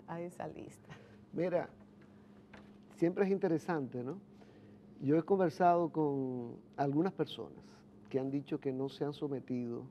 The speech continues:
Speaker 2: eh, como candidatos porque sencillamente el que no tiene un padrino no sale.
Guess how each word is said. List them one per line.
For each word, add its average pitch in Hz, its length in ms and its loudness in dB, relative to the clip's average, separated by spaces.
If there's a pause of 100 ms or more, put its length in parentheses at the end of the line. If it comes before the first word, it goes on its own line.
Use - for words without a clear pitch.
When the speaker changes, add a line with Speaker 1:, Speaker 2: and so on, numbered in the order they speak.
(720)
Speaker 2:
eh, 131 240 -8
como 131 240 -4
candidatos 127 1000 -4 (760)
porque 131 400 -2
sencillamente 151 800 -2
el 123 80 -4
que 135 80 0
no 131 100 -2
tiene 143 200 0
un 147 100 -2
padrino 135 560 0 (760)
no 156 140 2
sale. 262 300 -2